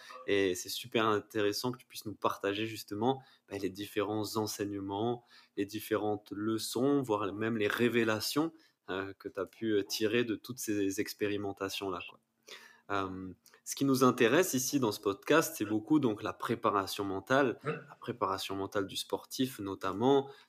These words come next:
Speaker 1: dans les arts martiaux en particulier. Mais pour toi, c'est quoi le mental ?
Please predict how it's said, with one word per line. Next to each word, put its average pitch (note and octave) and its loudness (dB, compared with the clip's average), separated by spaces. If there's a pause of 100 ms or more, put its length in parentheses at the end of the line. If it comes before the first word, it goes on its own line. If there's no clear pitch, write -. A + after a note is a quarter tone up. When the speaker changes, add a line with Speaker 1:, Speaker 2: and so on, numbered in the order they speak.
Speaker 1:
dans F#2+ -8
les F#2+ -4
arts G#2 2
martiaux G2+ -4
en G2 -2
particulier. C#3+ 2 (300)
Mais A2 0 (800)
pour - 0
toi, F#3 8
c'est B2 0
quoi A#2 6
le G#2 4
mental ? F#2+ -4